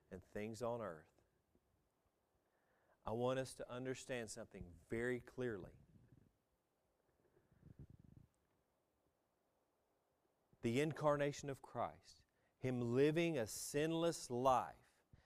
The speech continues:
Him being accused, being tortured, beat, having a crown of thorns put upon His head, being nailed to a cross,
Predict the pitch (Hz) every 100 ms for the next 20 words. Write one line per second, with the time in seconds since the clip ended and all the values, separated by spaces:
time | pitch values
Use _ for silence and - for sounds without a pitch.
0 | _ _ - - 143 120 104 - - 110
1 | 139 151 147 131 - - 175 208 202 180
2 | 110 90 - - _ _ _ _ - 135
3 | 147 135 120 - _ _ _ _ - -
4 | 190 185 - 131 95 82 _ _ 107 160
5 | 208 147 - - _ _ - 143 143 123
6 | - 165 175 180 - 170 127 - 180 185
7 | 175 - 170 127 - - - 147 147 123
8 | 120 156 190 190 - 185 170 - - 196
9 | 175 98 - -